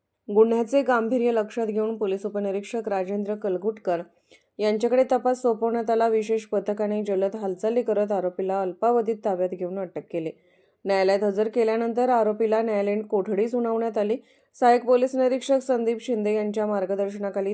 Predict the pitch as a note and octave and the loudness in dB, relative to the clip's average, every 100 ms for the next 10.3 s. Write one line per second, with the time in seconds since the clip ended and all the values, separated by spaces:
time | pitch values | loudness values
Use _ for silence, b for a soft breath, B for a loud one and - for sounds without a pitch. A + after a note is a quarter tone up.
0 | G#3 G3+ F#3+ G3 F#3+ F3+ A3+ A3+ F3+ E3+ | -4 -2 -4 -4 -4 -4 -2 -2 -2 -6
1 | b b b b A3 A#3 B3 B3 C4+ C4 | b b b b 2 4 2 4 4 6
2 | A#3 A3+ A#3 G#3+ A3+ G#3 G3+ G#3 G3 F#3+ | 2 0 -4 0 2 2 2 0 0 0
3 | G3+ G#3+ G#3+ A3 G3+ G#3+ G3+ A3 A#3 B3 | 0 -2 -2 -2 0 0 0 -2 0 0
4 | B3 B3 G3+ G#3 G#3 G#3 G3 F3+ - F#3 | 0 -2 -2 -2 -4 -4 -4 -6 -6 -8
5 | E3 E3 E3+ E3+ - _ _ _ _ _ | -6 -6 -4 -4 -6 _ _ _ _ _
6 | G#3 G#3 G#3 A3 A3+ A3+ G#3+ B3 C4 B3 | 0 2 2 2 2 2 4 4 2 0
7 | B3 B3+ A#3+ A#3 A#3 A#3 A3+ A3 A3 A3+ | 2 2 2 0 0 0 0 -2 -2 0
8 | A3 A#3 G#3+ G#3 G#3 G#3+ G#3 G3+ G#3+ F3+ | -2 0 0 0 0 -2 -2 0 -2 0
9 | G3 G3 G3+ G3+ G3+ G#3 G#3+ F3 A#3 A#3+ | -2 -2 -2 -2 -2 -2 -4 -2 -2 0
10 | F3+ E3 | -2 -2